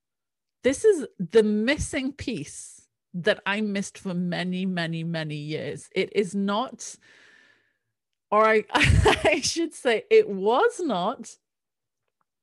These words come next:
in my nature. Like, it doesn't come naturally for me to ask for help.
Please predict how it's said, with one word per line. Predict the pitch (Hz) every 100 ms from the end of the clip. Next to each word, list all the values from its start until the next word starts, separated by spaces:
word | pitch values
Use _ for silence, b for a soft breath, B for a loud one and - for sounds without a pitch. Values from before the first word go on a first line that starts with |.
| -
in | - 220
my | 226 208
nature. | 190 170 170 -
Like, | - 170 -
it | 214 190 -
doesn't | 220 233 277 262
come | - 220 202
naturally | 175 - - 208 208 254 415 B B B B B B _
for | _ - 220
me | 208 202
to | 226 -
ask | 175 - -
for |
help. | 160 156 - -